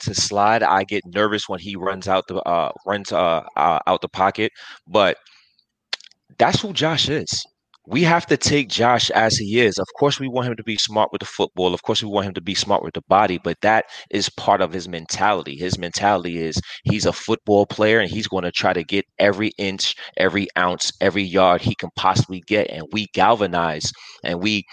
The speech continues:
we, uh, we, we gather around Josh, and we rally around him because of the mental makeup that he has. So, uh, as much as I get scared when he does run, I don't wanna take away what makes him him. And, and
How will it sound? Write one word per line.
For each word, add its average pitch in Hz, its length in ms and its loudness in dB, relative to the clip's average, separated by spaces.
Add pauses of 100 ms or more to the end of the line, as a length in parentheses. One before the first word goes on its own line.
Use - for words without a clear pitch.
(280)
we, 104 240 -2
uh, 71 400 4
we, 104 320 -4
we 113 140 -2
gather 113 380 2
around 110 520 2
Josh, 85 380 2
and 90 100 -8
we 95 140 -8
rally 98 340 2
around 95 420 2
him 92 200 -6
because 92 520 -4 (100)
of 87 180 0
the 90 80 -6
mental 92 500 -2
makeup 95 400 -2
that 82 160 0
he 87 140 -12
has. 95 460 0
So, 80 240 2 (360)
uh, 76 260 4
as 92 200 0
much 123 340 2
as 107 380 4 (180)
I 104 160 2
get 110 220 -2
scared 117 340 2
when 101 140 -6
he 95 140 -10
does 110 280 0
run, 113 320 -2 (100)
I 117 120 4
don't 127 180 2
wanna 107 260 0
take 110 300 2
away 92 480 0
what 92 340 2
makes 101 320 -4
him 101 320 2
him. 120 380 -4 (160)
And, 82 260 -4 (120)
and 85 160 -4